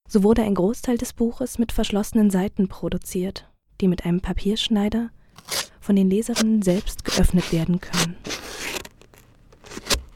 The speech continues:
Oder geöffnet werden müssen, damit die geheimnisvoll verborgenen Inhalte dieser Seiten entdeckt werden können. Gleichzeitig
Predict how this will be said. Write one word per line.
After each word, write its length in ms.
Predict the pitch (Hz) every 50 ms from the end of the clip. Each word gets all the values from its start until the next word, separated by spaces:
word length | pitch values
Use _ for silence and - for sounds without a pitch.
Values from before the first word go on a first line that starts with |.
| - _ - - - - -
Oder 420 | - 180 175 180 208 208 226 233 - -
geöffnet 460 | - 226 - 208 - - 226 226 -
werden 440 | - 208 208 214 226 226 214 214 220 - -
müssen, 420 | 226 233 226 - - 160 160 160 - - - - _ - _ -
damit 220 | 196 196 196 185 196
die 60 | 180
geheimnisvoll 680 | - 165 151 175 180 196 226 226 - - - 196 190 202
verborgenen 560 | - - 202 170 170 165 165 175 165 160 180
Inhalte 640 | - 196 208 196 - 196 185 185 - 180 180 180 - - - - -
dieser 200 | 190 - 180 175
Seiten 460 | 175 180 170 170 - - 180 180 190 -
entdeckt 440 | - 196 190 190 - 170 - - -
werden 300 | 175 160 156 151 175 170
können. 380 | - - - 170 170 180 180 180 - _ _ - - - - - - - - - - - _ - -
Gleichzeitig 760 | 175 165 165 - - - - 208 - - 226 240 - - -